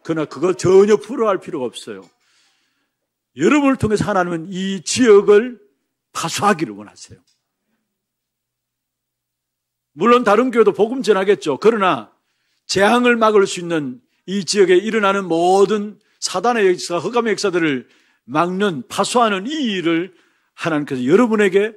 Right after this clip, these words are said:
하시기를 원하세요. 그래서 오늘 제목을 파수꾼의 언약 속에 있는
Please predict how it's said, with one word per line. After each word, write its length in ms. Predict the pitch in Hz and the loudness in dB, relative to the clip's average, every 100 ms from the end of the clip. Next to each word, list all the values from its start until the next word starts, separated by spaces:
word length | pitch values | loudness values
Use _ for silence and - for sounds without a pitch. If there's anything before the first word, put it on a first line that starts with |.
| _ _ _ | _ _ _
하시기를 500 | - - - 135 107 | -10 -10 -8 -10 -10
원하세요. 520 | 98 95 - 90 92 _ _ _ _ | -14 -18 -20 -20 _ _ _ _ _
그래서 540 | - 214 180 185 185 185 _ _ | -2 0 0 -2 -4 -10 _ _
오늘 240 | 175 160 | -8 -6
제목을 580 | 147 156 131 143 123 101 _ _ _ _ _ _ _ _ | -6 -6 -4 -2 -4 -8 _ _ _ _ _ _ _ _
파수꾼의 600 | - 156 - - 226 196 214 | -8 -6 -6 -4 -2 -2 0
언약 280 | 262 277 - | 2 2 -2
속에 300 | - 180 165 | -6 -6 -6
있는 460 | 123 117 127 151 | -6 -8 -10 -12